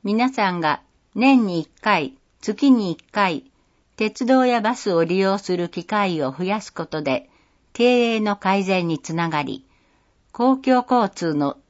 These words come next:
維持存続につながります。利用促進期間中、積極的な利用をお願いします。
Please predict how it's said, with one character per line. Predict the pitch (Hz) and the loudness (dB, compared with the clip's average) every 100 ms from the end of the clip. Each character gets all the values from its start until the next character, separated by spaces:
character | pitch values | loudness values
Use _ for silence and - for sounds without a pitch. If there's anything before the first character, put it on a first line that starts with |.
| _ | _
維 | 220 214 | -4 -2
持 | 180 135 - | -4 -6 -8
存 | - 196 208 | -6 -2 -2
続 | 202 196 175 | -2 -2 -4
に | 165 - | -4 -6
つ | - | -6
な | 165 165 | -4 -4
が | 151 | -4
り | 143 | -2
ま | 135 127 | -2 -2
す。 | - - _ _ _ _ _ _ _ _ _ - | -8 -18 _ _ _ _ _ _ _ _ _ -6
利 | 190 240 | 0 2
用 | 254 254 | 2 0
促 | 262 220 226 | -2 -4 -4
進 | 226 220 208 | -2 -2 -2
期 | 196 202 | -2 -2
間 | 202 190 185 | 0 0 -2
中、 | 185 165 151 - _ _ _ _ | -4 -2 -2 -6 _ _ _ _
積 | - 220 214 | -4 -4 0
極 | 262 262 | 0 0
的 | 240 233 226 | -4 -2 0
な | 220 | -2
利 | 208 202 | 0 0
用 | 208 202 190 190 | 2 4 4 2
を | - | 0
お | 156 | -4
願 | 180 185 175 170 | -2 -2 0 -2
い | |
し | 160 170 | -4 -4
ま | 151 151 | -4 -4
す。 | - | -10